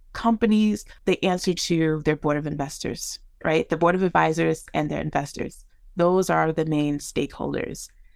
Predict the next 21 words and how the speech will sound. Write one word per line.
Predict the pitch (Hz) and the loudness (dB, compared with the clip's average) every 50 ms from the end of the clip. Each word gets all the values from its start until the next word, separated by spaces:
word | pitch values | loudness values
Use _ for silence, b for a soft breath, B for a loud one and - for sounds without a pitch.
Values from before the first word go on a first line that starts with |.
| - - - - - - _ - - - - - - | -20 -20 -20 -20 -20 -20 _ -20 -20 -20 -20 -20 -2
They're | - 190 196 190 | 0 2 2 2
seeing | - - 226 202 190 185 | 0 0 0 0 2 2
now | 180 170 160 165 165 160 156 156 160 180 - - - - - - - _ - _ - | 2 2 2 2 2 0 0 -2 -6 -8 -12 -18 -20 -20 -20 -20 -20 _ -16 _ -4
that's | 143 139 - - - | -4 -4 -4 -6 -4
not | 143 139 135 - | -4 -4 -4 -4
the | - - | -8 -8
case. | - - 165 165 160 - - - - - - - - - - - _ _ | -6 -4 -4 -4 -4 -6 -10 -16 -20 -20 -20 -20 -20 -20 -20 -20 _ _
We | - 165 170 160 | -2 0 0 0
have | 170 165 160 151 151 151 151 151 170 - - - - - - | 2 2 2 2 2 2 2 0 -4 -8 -16 -20 -20 -10 0
a | - 160 | 0 2
lot | 151 151 147 151 - - | 4 6 4 4 4 2
on | 156 156 156 | 0 -2 -2
the | 156 151 | -2 0
line | 151 151 151 151 151 156 160 151 | 2 4 4 4 2 0 -4 -6
to | - - 151 | -6 -6 -4
lose | 151 156 160 160 156 147 147 143 - - - | -2 -2 0 0 0 0 -2 -4 -6 -10 -4
if | - 151 147 151 147 143 - - - - - - _ - - - - - - | 0 2 2 2 2 -2 -6 -16 -20 -20 -20 -20 _ -20 -20 -20 -20 -4 0
our | - 147 147 143 147 151 - | 4 4 6 6 4 2 0
employees | 147 143 - - - 160 156 151 151 151 156 156 139 131 135 - - - - - - | -2 -4 -6 -2 2 2 2 2 2 0 0 0 0 -2 -4 -6 -12 -16 -18 -4 0
are | 151 143 143 139 131 131 123 127 139 151 175 - - - _ - - - - - - | 2 2 2 2 0 0 -2 -2 -4 -6 -6 -10 -18 -20 _ -20 -20 -20 -20 -10 -4
unsatisfied. | 180 160 - - 156 156 165 160 151 - - - - - 127 135 - - | -4 -4 0 2 2 4 4 2 0 -2 -2 -2 -2 -2 -4 -6 -8 -4